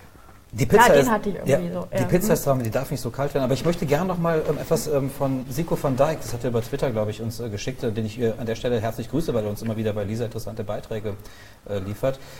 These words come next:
Speaker 1: Äh, Siko van Dijk, ähm, hat zwei Anmerkungen und eine Frage, die würde ich gerne mal in die Runde stellen. Er fragt, er sagt halt, interessanterweise gehen die Filme unterschiedlich weit, was das Dystopische angeht. Das ist die erste Anmerkung. Die zweite ist, bei Elysium zum Beispiel gibt es wenigstens für eine Elite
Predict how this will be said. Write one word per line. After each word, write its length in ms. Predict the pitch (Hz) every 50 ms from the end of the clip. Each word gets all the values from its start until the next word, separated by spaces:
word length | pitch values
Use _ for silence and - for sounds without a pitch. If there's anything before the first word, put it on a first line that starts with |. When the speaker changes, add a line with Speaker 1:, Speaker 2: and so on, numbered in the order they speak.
| - - -
Speaker 1:
Äh, 100 | 117 117
Siko 220 | - 175 - -
van 120 | - 160 135
Dijk, 280 | 131 156 175 - - -
ähm, 180 | 139 139 135 131
hat 120 | 139 -
zwei 320 | - - - 127 123 113 -
Anmerkungen 560 | 139 175 180 175 180 - - 190 196 190 170
und 160 | - 147 -
eine 160 | - 139 135
Frage, 320 | - - - 120 107 98 98
die 100 | 101 110
würde 140 | 135 135 135
ich 60 | -
gerne 120 | 135 127 127
mal 80 | 123 120
in 40 |
die 60 | 117 110
Runde 220 | 101 101 98 92
stellen. 200 | - - 87 90
Er 100 | 107 107
fragt, 280 | - - 135 135 - 151
er 60 | 127
sagt 220 | 135 143 - -
halt, 120 | 170 147 - -
interessanterweise 680 | 139 - 135 - 151 170 180 190 175 160 160 156 156
gehen 200 | 135 117 139 135 127
die 80 | 127
Filme 320 | 120 - 151 151 156 156 139
unterschiedlich 760 | - 139 147 147 - 151 143 - 147 135 - 135 117 110 104
weit, 320 | 110 113 123 135 - - - - - - - - - - -
was 160 | 117 123 123
das 180 | - 127 113 -
Dystopische 720 | - 120 110 - - - 113 101 - 101 - - 98 92 92 -
angeht. 300 | 95 90 87 90 82 - -
Das 100 | 98 107
ist 120 | 113 -
die 60 | 110 -
erste 300 | 98 139 - - - 135
Anmerkung. 480 | 143 147 151 147 143 147 160 151 151 - - - - - - - - -
Die 60 | -
zweite 320 | 110 - 123 127 160 - 175
ist, 180 | 165 156 -
bei 140 | - 131 113
Elysium 500 | 120 107 123 151 175 175 175 190 190 185
zum 160 | 175 - 170
Beispiel 320 | 147 147 156 156 - 160 139
gibt 160 | 135 135 -
es 140 | 139 - -
wenigstens 420 | 135 135 143 143 - - 135 -
für 140 | - - -
eine 240 | 117 123 120 120 120
Elite 520 | 107 113 110 135 165 151 - 127 98 92